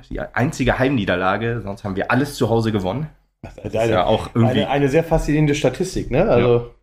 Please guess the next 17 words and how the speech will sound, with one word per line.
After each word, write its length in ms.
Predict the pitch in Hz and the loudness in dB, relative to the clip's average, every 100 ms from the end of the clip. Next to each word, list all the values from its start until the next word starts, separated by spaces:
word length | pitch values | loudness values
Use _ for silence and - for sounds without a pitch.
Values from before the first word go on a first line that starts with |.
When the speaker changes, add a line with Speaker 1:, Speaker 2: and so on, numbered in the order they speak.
| _ _ _ _ | _ _ _ _
Speaker 1:
Ich 60 | - | -2
hab 60 | - | 0
bei 60 | |
der 100 | 117 | 2
N 60 | 113 | 0
O 20 | |
Z 240 | - 131 | 0 0
irgendwie 180 | 139 120 | 0 0
gelesen, 260 | 120 123 123 | 2 2 2
die 100 | - | 0
absolute 420 | - - 120 120 | -4 0 -2 -2
Festung 340 | 117 120 120 110 | 0 -2 -2 -4
Emsland-Stadion, 800 | 120 131 120 117 120 123 127 | -2 -2 0 0 0 -2 -4
äh, 400 | 76 104 104 107 - | -4 -2 0 -2 -4
und 200 | 101 95 | -4 -4
da 80 | |
hat, 160 | 92 - | -4 -10